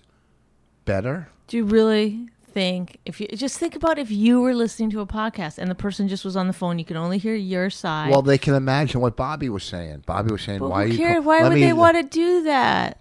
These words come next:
Speaker 1: Because our fans are Bobby's fans too.
Speaker 2: Oh God, you're so crazy.
Speaker 1: There, Bobby said, "Why did you call this early?" That was his. Okay. And I go, "'Cause Bonnie
Speaker 2: I,
Speaker 1: said."
Speaker 2: we heard the conversation. It's, it was boring then. It's boring in the retelling.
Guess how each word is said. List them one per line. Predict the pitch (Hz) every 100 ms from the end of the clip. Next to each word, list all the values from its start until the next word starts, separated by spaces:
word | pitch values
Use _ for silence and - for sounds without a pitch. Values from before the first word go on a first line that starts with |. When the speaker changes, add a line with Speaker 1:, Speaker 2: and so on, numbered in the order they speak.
| -
Speaker 1:
Because | 127 135
our | 123 123
fans | - 120 113 - -
are | 98
Bobby's | 92 92 110 101
fans | - 87 85 -
too. | 110 107 73 - _ _ _ _ _ _ _ _
Speaker 2:
Oh | 196 180
God, | 170 156 151 147
you're | 185
so | - 220
crazy. | 214 185 165 160 - 147 143
Speaker 1:
There, | 110 113 -
Bobby | 98 95 107 127
said, | 110 107 101 82
"Why | 92 95
did | 104
you | 101
call | - 85 82
this | 76 71
early?" | 65 62 60 58 _ -
That | 85 73
was | 87 -
his. | 82 - _ -
Okay. | 90 82 76 - _ _ _ _
And | 82
I | 78 90
go, | 80
"'Cause | - 76
Bonnie | - 71 82 202
Speaker 2:
I, | 240 240
Speaker 1:
said." | 233
Speaker 2:
we | 226
heard | 226 285 277
the |
conversation. | 311 294 339 320 339 339 370 - 392
It's, | 320 -
it | 302 269
was | 247
boring | 190 220 285 330 285
then. | 294 320
It's | 339 254
boring | 208 262 311 330
in | 330
the | 320
retelling. | 320 330 311 330 349 320 226 170